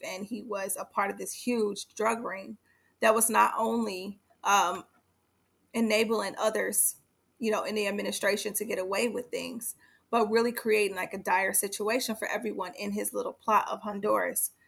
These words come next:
Um, it's scary that power and politics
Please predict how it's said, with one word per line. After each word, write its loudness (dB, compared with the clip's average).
Um, 4
it's 4
scary 4
that 2
power 10
and -6
politics 2